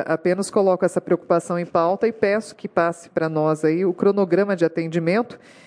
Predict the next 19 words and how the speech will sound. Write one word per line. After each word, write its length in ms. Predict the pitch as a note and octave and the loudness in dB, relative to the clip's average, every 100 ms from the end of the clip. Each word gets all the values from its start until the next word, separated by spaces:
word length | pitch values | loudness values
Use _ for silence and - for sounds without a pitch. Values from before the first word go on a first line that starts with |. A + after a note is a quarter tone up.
| - | -2
E 120 | G3 | 0
se 120 | - | 0
caso 380 | G#3+ G3+ F#3 F#3 | 0 2 2 0
não 160 | F#3 A3+ | 0 0
esteja, 580 | G#3+ - F#3 F3 E3 D#3 | 0 2 4 4 2 0
é, 720 | D#3+ E3 D#3+ D#3 D#3 D3 C#3+ - | 0 2 2 2 2 0 -2 0
dentro 320 | F3+ F#3 F3+ | 0 2 0
de 60 | F3 | -2
um 60 | E3 | 0
cronograma 520 | F3 E3 E3 D#3+ D#3+ | 0 0 0 0 -2
correto, 600 | G3+ F3 F3 A#3 A#3 E3 | -2 0 0 0 0 -2
né, 260 | D#3 G3+ D#3 | 0 0 0
e 60 | |
permanente, 800 | D3 E3 D#3+ D3 F3+ B3 - - - - - - | 2 0 0 -2 0 -2 -4 -12 -20 -20 -20 -8
o 80 | - | -4
porquê 360 | - B3 - A#3 | 0 0 2 2
está 260 | A#3 - | 2 2
ocorrendo 500 | F3+ F#3 F3 F3 D#3+ | 2 2 0 0 2
isso, 400 | F3+ A#3+ - - | 2 2 0 -12